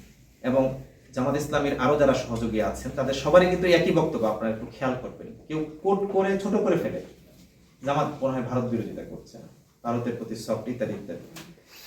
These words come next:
জামাত এবং বিএনপি দেখবেন এই একই সুরে কিন্তু কথা বলছে যে ভারত বিরোধিতা নয়, সে প্রতিবেশী, তার বিরোধিতা কেমনে করবেন আমরা? প্রতিবেশীকে কেটে ছেটে ফেলে দিতে পারবো? পারবো না। But আমি আধিপত্যবাদ বিরোধী অবস্থানে থাকবো। জামাত এটা সেই শুরু থেকে ছিল,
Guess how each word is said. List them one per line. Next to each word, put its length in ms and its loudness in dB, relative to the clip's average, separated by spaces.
জামাত 340 8
এবং 180 8
বিএনপি 320 4
দেখবেন 280 2
এই 120 4
একই 220 6
সুরে 260 8
কিন্তু 180 6
কথা 220 0
বলছে 360 4
যে 180 2
ভারত 380 10
বিরোধিতা 420 6
নয়, 160 2
সে 140 -2
প্রতিবেশী, 440 4
তার 140 6
বিরোধিতা 320 4
কেমনে 260 4
করবেন 340 0
আমরা? 280 -6
প্রতিবেশীকে 480 -4
কেটে 240 -2
ছেটে 160 -2
ফেলে 160 2
দিতে 160 0
পারবো? 280 0
পারবো 220 -4
না। 160 -18
But 100 2
আমি 260 0
আধিপত্যবাদ 920 6
বিরোধী 480 -2
অবস্থানে 480 -4
থাকবো। 280 -2
জামাত 320 0
এটা 440 4
সেই 560 2
শুরু 340 10
থেকে 240 8
ছিল, 200 4